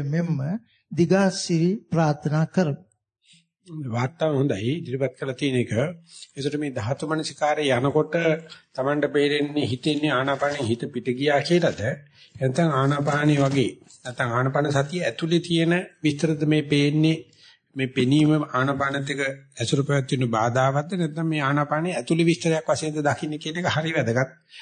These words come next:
Speaker 2: අර ඉස්සලා ප්‍රශ්නේ වගේ, අ, මේ දීපෙකන අපිට ඒ තොරතුරු සභාවට දෙනවා නම් හරි වැදගත්.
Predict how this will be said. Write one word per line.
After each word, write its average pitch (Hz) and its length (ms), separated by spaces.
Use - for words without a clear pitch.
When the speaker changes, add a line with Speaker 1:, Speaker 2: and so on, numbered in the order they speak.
Speaker 2:
අර 123 120
ඉස්සලා 123 340
ප්‍රශ්නේ 123 300
වගේ, 117 280
අ, - 160
මේ 123 320
දීපෙකන 135 540
අපිට 143 300
ඒ 135 140
තොරතුරු 135 420
සභාවට 131 480
දෙනවා 123 260
නම් 139 140
හරි 120 160
වැදගත්. 98 380